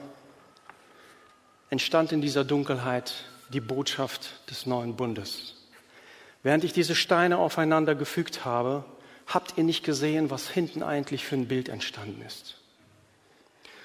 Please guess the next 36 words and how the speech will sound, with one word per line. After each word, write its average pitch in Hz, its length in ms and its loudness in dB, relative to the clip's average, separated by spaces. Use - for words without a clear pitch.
Und 131 160 0
oft 202 240 6
siehst - 240 4
du 170 80 8
nur 165 100 8
Fragmente 156 640 4
in 151 80 6
deinem 143 320 6
Leben 156 280 6
und 143 140 2
du 139 60 0
fragst 160 400 0
dich, 135 180 -4
„Wozu 233 420 0
in 202 140 4
aller 180 380 4
Welt 147 280 4
kann 131 280 -4
das 139 260 0
gut 131 180 -8
sein? 113 280 -6
Wozu 214 500 2
kann 131 320 0
Gott 135 200 0
so - 180 -4
etwas 156 340 -4
gebrauchen?“ 131 540 -4
Du - 80 -8
siehst - 460 -4
die 139 80 -4
Rückseite 160 520 -6
nicht. - 320 -16
Du - 100 -14
siehst - 240 -4
nur 135 100 -2
das, 135 320 -2